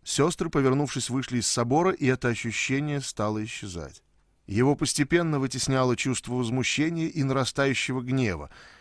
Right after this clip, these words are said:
Как посмели эти старые дуры проделывать над ним свои спиритические фокусы? Это бессовестно, просто-напросто вредно. А может, они этим и живут?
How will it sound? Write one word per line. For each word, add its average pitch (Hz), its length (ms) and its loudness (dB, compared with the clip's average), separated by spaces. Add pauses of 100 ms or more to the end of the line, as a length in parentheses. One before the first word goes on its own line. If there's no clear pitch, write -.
(220)
Как - 180 -6
посмели 151 540 2
эти 107 180 -2
старые 117 420 2
дуры 147 300 2
проделывать 131 520 0
над 123 180 0
ним 147 160 0
свои 131 320 0
спиритические 131 720 -4
фокусы? - 420 -6
Это 117 140 -2
бессовестно, 135 640 -2
просто-напросто 139 640 -2
вредно. 156 500 -2 (280)
А - 80 -10
может, 101 200 -8
они 104 160 -2
этим 120 240 -2
и - 20 -2
живут? 156 400 -4